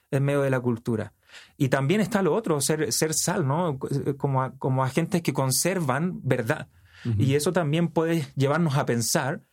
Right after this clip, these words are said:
Speaker 1: en que hay cosas que confrontar también de nuestra cultura.
Speaker 2: Claro.
Speaker 1: Y ahí es donde, donde podemos cuestionar por qué nuestra,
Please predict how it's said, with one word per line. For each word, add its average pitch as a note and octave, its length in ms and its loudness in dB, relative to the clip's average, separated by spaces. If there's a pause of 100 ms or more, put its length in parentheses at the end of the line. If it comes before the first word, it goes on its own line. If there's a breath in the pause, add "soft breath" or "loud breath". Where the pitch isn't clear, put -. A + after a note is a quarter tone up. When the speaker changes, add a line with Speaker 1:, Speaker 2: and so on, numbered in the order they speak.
(340 soft breath)
Speaker 1:
en C#3 180 0
que C3 100 2
hay D3 80 2
cosas E3+ 280 0
que F3 100 2
confrontar C3+ 540 0
también A#2 320 0
de A2 80 0
nuestra A2 200 -4
cultura. - 440 -8
Speaker 2:
Claro. B2 260 0 (300 loud breath)
Speaker 1:
Y C#3 80 2
ahí C#3 160 2
es D#3 80 2
donde, C3 640 0 (800)
donde B2 340 2
podemos C3 500 0 (240)
cuestionar D3 760 0 (340)
por B2+ 260 0
qué D#3+ 280 2
nuestra, C#3 920 0